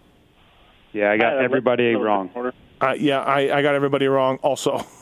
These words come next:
Speaker 3: <laughs>
Speaker 2: I got si-, I got sixty-five points. I, uh, the only one I had right was, uh, Anderson third, and then I had Justin Brayton eleventh. So
Speaker 3: You
Speaker 2: that
Speaker 3: had,
Speaker 2: really paid off.
Speaker 3: you got the wild card.
Speaker 2: So two
Speaker 3: Ah.
Speaker 2: weeks in a row.
Speaker 1: What place are you in now?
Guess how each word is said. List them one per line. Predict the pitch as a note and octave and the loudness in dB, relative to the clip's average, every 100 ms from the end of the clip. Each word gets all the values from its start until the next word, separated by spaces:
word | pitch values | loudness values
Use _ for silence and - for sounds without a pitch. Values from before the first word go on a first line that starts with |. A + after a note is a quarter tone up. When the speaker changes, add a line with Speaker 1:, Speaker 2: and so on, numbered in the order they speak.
| - | -20
Speaker 3:
<laughs> | - A3+ - D3 | -4 -4 -2 0
Speaker 2:
I | |
got | G3 - | 0 0
si-, | F#3 - | -4 0
I | D#3 | 0
got | F3 - | 0 -2
sixty-five | D3+ - C#3+ C3+ B2+ | -6 -2 0 0 0
points. | C#3 B2+ C#3 | -2 0 0
I, | C#3 - - - | 0 -2 -8 -4
uh, | C#3+ | 0
the | D3 | 2
only | D3+ | 2
one | D3 C3+ | 2 2
I | |
had | C3+ B2 | 2 2
right | C3 C3 | 2 2
was, | C3 A#2+ A#2 A2+ | 2 2 0 0
uh, | B2 A#2 A#2 A2+ - - _ - | 0 2 2 0 -2 -10 _ -2
Anderson | C3+ C3+ - B2+ | 0 0 -2 -2
third, | C3+ C#3 D3 | 0 2 2
and | B2 | 2
then | A#2 | 2
I | A#2 | 2
had | A#2 A#2 | 2 0
Justin | A2+ A#2 | -2 -2
Brayton | A#2 A#2 A2 | -2 0 2
eleventh. | A#2 A2+ A2+ - | 0 0 -4 -2
So | B2+ | 0
Speaker 3:
You | B2+ | 2
Speaker 2:
that | B2 | 2
Speaker 3:
had, | |
Speaker 2:
really | B2+ A#2+ | 2 0
paid | - B2 A#2+ | 0 0 2
off. | B2 - | 0 -2
Speaker 3:
you | B2+ | -4
got | B2 | 0
the | B2+ | 0
wild | B2+ C3 | 0 0
card. | - A2+ - - - - - - | 0 -2 -4 -16 -20 -20 -20 -6
Speaker 2:
So | - | -4
two | - - - - - | -4 -10 -20 -20 -2
Speaker 3:
Ah. | D3 D3 | 0 0
Speaker 2:
weeks | C#3 | -2
in | C#3+ | 0
a | B2 | 2
row. | E3 C#3+ - - - - - - _ - | 2 -2 -10 -20 -20 -20 -20 -20 _ -6
Speaker 1:
What | C3 | -2
place | D3 D3+ D3+ | 0 0 2
are | |
you | B2 | 2
in | A2+ | 2
now? | A2 A2 | 0 0